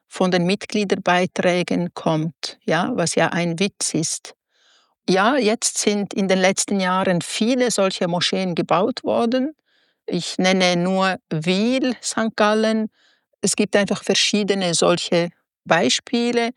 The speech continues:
Es gibt auch eine in Glarus, also in Netztal, glaub ich, und eine in Rheinach im Kanton Aargau.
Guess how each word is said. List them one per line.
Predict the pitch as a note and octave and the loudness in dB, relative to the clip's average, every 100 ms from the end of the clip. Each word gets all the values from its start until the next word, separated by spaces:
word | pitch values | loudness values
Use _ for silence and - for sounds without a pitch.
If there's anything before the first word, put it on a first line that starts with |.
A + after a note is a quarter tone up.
| _ _ _ | _ _ _
Es | - - | -4 -2
gibt | - | 0
auch | E3+ - | 0 2
eine | F3+ F3 | 2 2
in | F3 | 0
Glarus, | F3 F#3+ G#3 B3 A#3 A3 - F3+ | 2 2 4 2 2 0 0 0
also | E3+ | 0
in | E3+ | 0
Netztal, | F3 A3 - - - G3+ G3+ G#3 G3+ _ | 0 0 -2 -4 0 2 2 0 -4 _
glaub | - F#3+ F#3+ | 0 0 2
ich, | G3 - - _ _ | 0 -4 -12 _ _
und | - G3 F#3+ - - | -2 0 -2 -8 -4
eine | E3+ F3+ F3 | -2 -2 -2
in | F3+ F3 | 0 0
Rheinach | F#3+ A3 A#3 G#3+ G#3 - - | 2 2 2 0 -2 -4 -6
im | D#3 | -4
Kanton | F3+ E3 F3+ | -4 -4 -4
Aargau. | G#3 A3 A3 - G3 G3 | -2 0 0 2 2 2